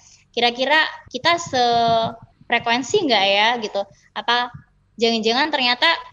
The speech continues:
ketika kita ikut kelas menulis, kita malah bertambah bingung gitu. Tapi yang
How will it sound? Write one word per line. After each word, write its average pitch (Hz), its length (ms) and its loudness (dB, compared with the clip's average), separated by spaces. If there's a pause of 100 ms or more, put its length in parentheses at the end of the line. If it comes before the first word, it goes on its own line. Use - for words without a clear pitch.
(160)
ketika 247 400 -2
kita 247 320 -2
ikut 247 180 -4
kelas 247 300 0
menulis, 233 400 -4
kita 302 240 -2
malah 277 240 2 (400)
bertambah 233 400 -2
bingung 262 320 -4
gitu. 226 180 -6
Tapi 320 300 -2
yang 311 80 -2